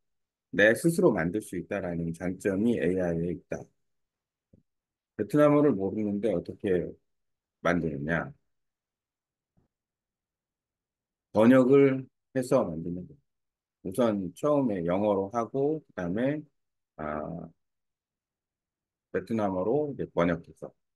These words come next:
그래서 이제 콘텐츠를 만들고, 그 콘텐츠를 사용을 해서, 어, 물론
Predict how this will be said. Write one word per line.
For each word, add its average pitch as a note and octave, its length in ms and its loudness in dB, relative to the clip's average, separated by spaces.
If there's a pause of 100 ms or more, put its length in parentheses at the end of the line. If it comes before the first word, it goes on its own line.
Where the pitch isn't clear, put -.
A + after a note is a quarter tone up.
(360)
그래서 G2 340 0
이제 E2 240 -6 (220)
콘텐츠를 A#2 460 -6
만들고, D2 600 -10 (440)
그 C3 180 0
콘텐츠를 A#2+ 1160 2
사용을 A2 720 0
해서, A2+ 460 -2 (680)
어, D#2+ 460 -6 (540)
물론 G#2 480 -4